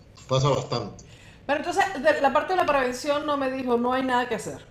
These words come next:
Speaker 2: En cuanto a prevención, no existen algunas cosas que la gente pueda hacer. Además, me imagino que, que se podrá mantener uno sano, haciendo ejercicio, comiendo bien, manteniendo un buen peso o algo de eso, ¿no?
Speaker 1: Bueno, el comer bien,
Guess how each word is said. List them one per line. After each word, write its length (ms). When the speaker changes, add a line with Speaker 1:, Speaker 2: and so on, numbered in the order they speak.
Speaker 2:
En 100
cuanto 220
a 60
prevención, 600
no 80
existen 440
algunas 300
cosas 260
que 60
la 120
gente 220
pueda 200
hacer. 280
Además, 460
me 120
imagino 340
que, 340
que 140
se 80
podrá 340
mantener 400
uno 160
sano, 380
haciendo 260
ejercicio, 500
comiendo 380
bien, 360
manteniendo 440
un 120
buen 260
peso 520
o 80
algo 220
de 120
eso, 220
¿no? 180
Speaker 1:
Bueno, 500
el 300
comer 400
bien, 560